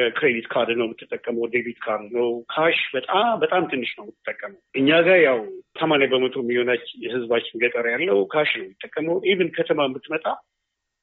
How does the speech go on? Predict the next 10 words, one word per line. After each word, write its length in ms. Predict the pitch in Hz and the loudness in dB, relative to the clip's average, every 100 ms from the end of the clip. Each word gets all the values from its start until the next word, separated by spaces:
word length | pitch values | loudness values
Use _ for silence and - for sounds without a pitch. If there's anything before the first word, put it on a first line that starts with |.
| - | -2
ፕሮባብሊ 340 | 160 135 127 | 0 2 0
ሰማንያ 380 | - 160 160 143 | 0 2 4 4
በመቶ 300 | 127 139 135 139 | 4 2 0 -4
የሚሆነው 400 | 110 123 147 120 | -4 -2 0 -2
እሱን 220 | - 139 | -2 -4
ነው 80 | 120 | -4
የሚጠቀመው። 480 | 113 107 - - - - | -6 -10 -12 -18 -16 -4
ስለዚህ 280 | 165 170 - | -2 -2 -2
ከካሽ 520 | 170 165 196 220 220 - - | -4 -2 0 2 2 -2 -4
ወደ 220 | 110 131 | -2 2